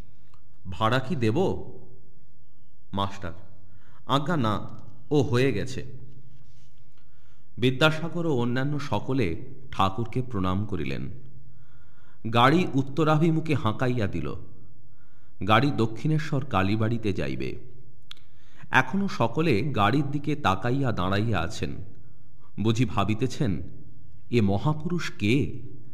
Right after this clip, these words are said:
যিনি ঈশ্বরকে এত ভালোবাসেন, আর যিনি জীবের ঘরে ঘরে ফিরছেন আর বলছেন, ঈশ্বরকে ভালোবাসাই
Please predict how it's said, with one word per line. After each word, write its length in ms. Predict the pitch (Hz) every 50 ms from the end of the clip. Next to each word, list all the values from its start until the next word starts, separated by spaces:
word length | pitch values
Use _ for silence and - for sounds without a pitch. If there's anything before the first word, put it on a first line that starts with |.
| - - - - - - - - - - - -
যিনি 200 | 113 135 156 175 185
ঈশ্বরকে 680 | - - - 151 - - - 190 185 180 180 - 185
এত 340 | 123 101 101 101 98 - 175
ভালোবাসেন, 760 | 160 127 - - 98 101 101 113 120 131 - - 160 123 98 95 - - - - - - - - - - - - - -
আর 160 | - 113 117
যিনি 540 | 117 107 95 110 117 123 135 139 135 135 131 - - - - - - - 101
জীবের 360 | 95 107 113 107 123 127 117
ঘরে 320 | - - - 110 117 120 113
ঘরে 240 | 101 131 131 135
ফিরছেন 600 | 131 135 - 127 123 - - - 160 151 143 107 95 98 - - - -
আর 160 | - 98 101 95 87
বলছেন, 520 | 95 98 107 110 - - 143 131 110 85 76 - - - - - - - - - - - -
ঈশ্বরকে 520 | - 107 107 - - - 113 110 110 123
ভালোবাসাই 760 | 110 92 - 90 92 90 90 101 101 98 - - 147 135 104